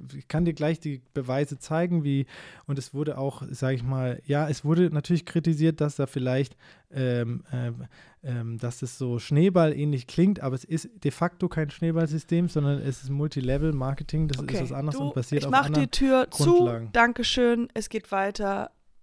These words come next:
Speaker 2: ohne dich. So, ich hoffe, diese Folge hat euch bereichert, indem wir, jetzt wisst ihr, wo ihr hin oder wo ihr nicht hin sollt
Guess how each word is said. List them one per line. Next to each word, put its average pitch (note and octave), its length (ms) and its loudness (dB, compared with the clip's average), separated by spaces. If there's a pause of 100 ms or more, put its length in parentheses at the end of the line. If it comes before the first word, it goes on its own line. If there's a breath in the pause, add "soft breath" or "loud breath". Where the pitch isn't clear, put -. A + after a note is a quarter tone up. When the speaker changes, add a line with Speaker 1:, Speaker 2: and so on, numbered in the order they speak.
Speaker 2:
ohne F#3 200 2
dich. - 320 -4 (680 loud breath)
So, C#4 300 4 (100)
ich - 180 -2
hoffe, D#4 460 2
diese A#3+ 200 -4
Folge B3 440 -2
hat G#3+ 160 -4
euch - 280 -2
bereichert, D#4 680 -2
indem G#3+ 680 0 (100)
wir, G3+ 320 -4
jetzt G#3+ 300 -6
wisst A#3+ 240 -8
ihr, A3 180 -2
wo G3+ 140 0
ihr F#3 140 0
hin B3+ 260 -2
oder F3+ 300 -4
wo F#3 40 -4
ihr F3+ 140 -2
nicht C4 180 2
hin B3+ 200 2
sollt A3 440 0